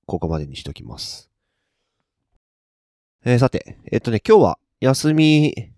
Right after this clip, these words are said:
でした。うん。休みだったんで、もう朝から、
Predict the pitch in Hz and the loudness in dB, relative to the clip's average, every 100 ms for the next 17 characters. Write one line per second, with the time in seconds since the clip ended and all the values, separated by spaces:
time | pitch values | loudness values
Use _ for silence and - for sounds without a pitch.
0 | _ 98 90 - - _ _ _ 107 92 | _ -6 -4 -4 -8 _ _ _ -12 -12
1 | 78 _ _ 101 - 131 113 82 _ _ | -14 _ _ -6 -2 0 0 -2 _ _
2 | _ _ - 82 76 78 87 95 98 - | _ _ -6 -4 -4 -2 2 4 2 0
3 | _ - 104 98 101 95 78 71 69 | _ -4 0 0 0 -4 -4 -6 -6